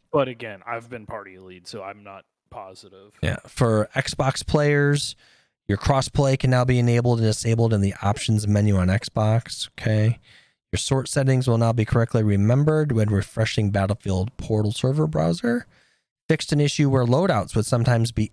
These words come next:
Speaker 2: empty on the spawn screen after joining a server, preventing weapon selection. That's no good. Uh, <laughs> made improvements to ensure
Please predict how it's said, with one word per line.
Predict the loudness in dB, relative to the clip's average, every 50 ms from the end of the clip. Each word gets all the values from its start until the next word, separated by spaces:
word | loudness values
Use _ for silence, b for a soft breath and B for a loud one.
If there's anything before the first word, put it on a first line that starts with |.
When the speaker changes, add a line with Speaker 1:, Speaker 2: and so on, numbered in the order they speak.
| _ -2
Speaker 2:
empty | 0 0 0 0 -2 -2 0 0
on | 2 2 0
the | -2
spawn | -4 -4 -2 0 0 0 -2
screen | -4 -4 -2 0 0 2 0
after | 0 -2 -2 -2 -2
joining | 0 0 0 0 0 -2
a | -4
server, | -4 -2 -2 0 0 0 0 -2 -6 _ _ _ _ _ _ -6
preventing | -4 0 0 0 0 0 0 0 2
weapon | 0 0 -2 -4 -6 -6
selection. | -4 -4 -4 -4 -4 -2 0 0 0 -2 -4 _ -12 -12
That's | -10 -10 -10 -10 -6
no | -4 -4 -4
good. | -4 -4 -2 -2 -2 -2 -4 _ _ _ _ _ _ _ _ _ _ _ _ _ -2 0
Uh, | 2 2 2 2 0 -2 -2
<laughs> | 0
made | 0 2 2 2 2
improvements | 2 2 2 2 2 4 4 4 2 0 -2 -2
to | -2 0 2
ensure | 2 2 2 2 2 2 0